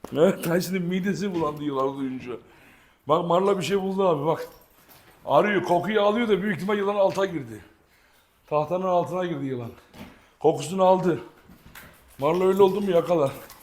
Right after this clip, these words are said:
Şimdi dur. Bunun <coughs> çatıya çıkılan yerini bulmamız lazım.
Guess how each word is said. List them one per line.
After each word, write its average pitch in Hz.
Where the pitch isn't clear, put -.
Şimdi 180
dur. 185
Bunun 185
<coughs> -
çatıya 175
çıkılan 185
yerini 180
bulmamız 131
lazım. 107